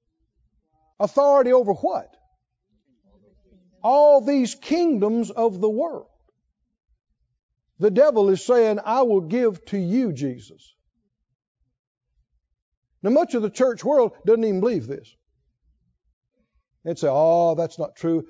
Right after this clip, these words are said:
The devil was lying." If he's lying, then this was no temptation. And Jesus would know. No, this is true. All this authority of what?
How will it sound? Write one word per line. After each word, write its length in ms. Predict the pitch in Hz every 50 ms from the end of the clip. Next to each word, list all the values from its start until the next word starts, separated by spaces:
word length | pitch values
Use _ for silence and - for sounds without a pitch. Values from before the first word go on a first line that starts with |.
| _ _
The 80 | 139 139
devil 300 | 147 180 165 151 147 139
was 160 | 143 127 123
lying." 400 | 147 165 170 170 135 113 107 101 - _ _ _ _
If 160 | 214 220 151
he's 220 | 202 240 208 160
lying, 720 | 160 180 190 226 269 302 285 202 165 156 160 196 226 226 - _ _ _ _ _ _ _ _ _ _ _
then 200 | 160 196 202 202
this 160 | 233 220 -
was 160 | 190 190 147
no 140 | 196 214 208
temptation. 640 | - - 196 185 165 - - 247 208 151 - - - _ _ _ _ _ _ _ _ _ _ _ 160 _ _ _ 185 _ _ _ _ _ _ _ _ _ _ -
And 200 | 170 180 180 156
Jesus 460 | 127 208 240 226 165 175 165 - -
would 160 | 165 165 143
know. 400 | 170 208 226 160 104 - _ _ _ _ _ _ _ _ _ _ _ 226 _ _ _ _ 196 196 _ _ _ _ _ _ _ _ _ _ _ _ _ _ _ _
No, 440 | 170 202 226 220 220 233 226 - _
this 240 | - 180 262 233 -
is 100 | 202 180
true. 380 | - - - 359 339 - 98 - _ _ _ _ _ _ _ _ _ _ _ _ _ 185 _ 170 165 165 _ _ _ _ _ _ _ _ _ _ _ _ _ _ _ _ _ _ _ _ _
All 380 | - 240 294 339 359 370 370 359
this 200 | 320 302 - -
authority 880 | 233 226 233 - - 320 311 320 285 220 185 170 - - 196 214 254 -
of 180 | - 226 -
what? 380 | - - - - - - -